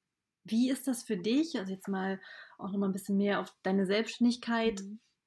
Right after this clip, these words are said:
Speaker 1: Es ist ja so ein zweischneidiges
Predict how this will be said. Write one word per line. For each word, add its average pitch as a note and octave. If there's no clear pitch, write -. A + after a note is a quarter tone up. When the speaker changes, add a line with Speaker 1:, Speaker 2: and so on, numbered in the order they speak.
Speaker 1:
Es A3+
ist B3+
ja C4
so A3+
ein G#3+
zweischneidiges G#3